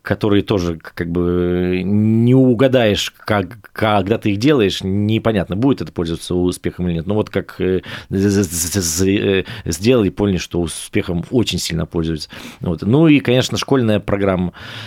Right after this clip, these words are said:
Вот, вот недавно Шекспира, э, «Мера за меру», э, тоже вроде бы как, э, рисковое название было, как бы не на с-, не на слуху, что за пьеса такая «Мера за меру». Вот, а вроде бы, а,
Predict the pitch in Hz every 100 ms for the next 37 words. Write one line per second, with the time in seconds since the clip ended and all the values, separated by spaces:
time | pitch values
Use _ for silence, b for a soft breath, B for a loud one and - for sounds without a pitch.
0 | B 98 90 - 95 92 104 110 110 131
1 | 113 98 - - - - 139 127 120 120
2 | 110 104 104 107 113 113 107 98 104 113
3 | 110 101 B B B - 98 - 127 113
4 | 101 110 104 104 110 95 - 101 101 101
5 | 110 120 - - - 151 120 101 101 104
6 | 95 107 98 92 90 87 87 - 90 92
7 | 98 104 110 107 - - 110 104 107 107
8 | - 117 - 104 - 95 90 85 - -
9 | 87 87 90 85 85 90 85 80 B B
10 | B B - 87 80 - 92 92 90 85
11 | 101 101 95 90 90 90 90 - 90 90
12 | 90 87 87 85 87 87